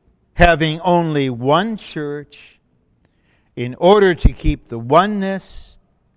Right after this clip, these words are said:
and prevent division. The first part of this statement is crucial,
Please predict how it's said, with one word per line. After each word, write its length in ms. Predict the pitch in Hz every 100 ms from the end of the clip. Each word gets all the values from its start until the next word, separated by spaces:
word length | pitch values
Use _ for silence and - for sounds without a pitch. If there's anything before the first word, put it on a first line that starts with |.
| _ _ -
and 260 | 143 139
prevent 800 | - 143 123 107 147 151 143 - - _ 110
division. 680 | 120 101 123 92 101 85 _ _ _ _ _ _ _ _ _ _ _ _ _ _ -
The 100 | 107
first 300 | 185 208 -
part 220 | 190 165
of 80 | 151
this 120 | 143
statement 500 | - 156 139 123 110
is 160 | 117 -
crucial, 580 | - 147 123 - 90